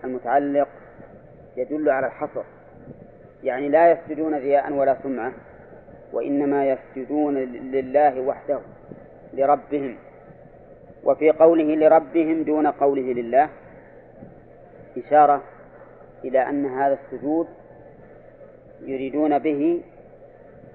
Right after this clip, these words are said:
ثواب الله ورضوانه، لأن الرب هو المالك المتصرف،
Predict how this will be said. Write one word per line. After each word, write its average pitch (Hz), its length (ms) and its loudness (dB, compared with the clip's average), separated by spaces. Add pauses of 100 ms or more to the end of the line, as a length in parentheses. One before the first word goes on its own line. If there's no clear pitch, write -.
(480)
ثواب 151 300 6
الله 139 360 2
ورضوانه، 127 480 -2 (960)
لأن 139 320 -4
الرب 135 400 0
هو 127 240 0
المالك 147 540 -2
المتصرف، 127 720 -6